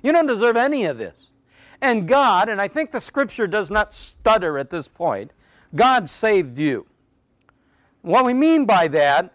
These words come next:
and oftentimes everybody uses that phrase, but they never define it, so it stays very confused. Well, let's let us define it a little bit. God, the triune God, Father, Son, and Holy Spirit, saved you. Meaning, God the Father chose those that he would save before the foundations of the earth.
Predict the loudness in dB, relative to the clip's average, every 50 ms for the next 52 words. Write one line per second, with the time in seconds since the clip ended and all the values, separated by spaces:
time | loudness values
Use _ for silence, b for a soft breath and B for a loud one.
0 | _ -8 -4 -2 -2 -2 -2 -4 -4 -2 -2 -2 -2 -4 b b b b b 0
1 | 2 2 2 2 2 2 2 0 0 -2 -2 -2 -2 -4 -8 -8 -4 -2 -2 -2
2 | -4 -4 -4 -2 0 0 0 -2 -2 _ b b b b -2 0 2 2 2 2
3 | 2 0 -2 -2 -2 0 0 2 2 2 0 -4 -8 -10 -6 -4 -4 -4 -4 -2
4 | 0 0 0 0 0 0 0 0 -2 -2 -6 -8 -6 -4 -4 -4 -4 -6 -12 b
5 | b b b b 0 2 2 2 0 -2 -2 0 2 2 0 0 -4 -8 -10 -4
6 | -2 -2 -2 -2 -4 -6 -8 -8 -8 -10 -10 -12 -14 -16 -20 -20 -20 _ b b
7 | b b b b 0 2 4 4 4 4 2 -2 -4 -10 -8 -4 0 0 2 2
8 | 0 -2 -2 -2 2 2 2 2 2 -2 -6 _ _ -4 -2 -2 -2 -4 -6 -6
9 | -6 -4 -4 -4 -4 -4 -6 -8 -8 _ -8 -8 -8 -8 -8 -8 -8 -8 -8 -8
10 | -8 -10 -10 -10 -12 _ _ b b b b b b 0 0 2 2 0 -2 -4
11 | -6 -10 b b b b b 2 2 4 2 2 0 0 0 0 2 2 2 2
12 | 2 0 -2 -2 -2 0 2 2 2 2 0 -2 0 0 0 0 0 -2 -4 -4
13 | -6 -8 -6 -4 -2 0 0 0 -2 -6 -6 -4 -4 -4 -2 0 0 0 0 0
14 | 0 -2 -2 -4 -8 -12 -10 -10 -8 -6 -4 -4 -4 -4 -6 -10 _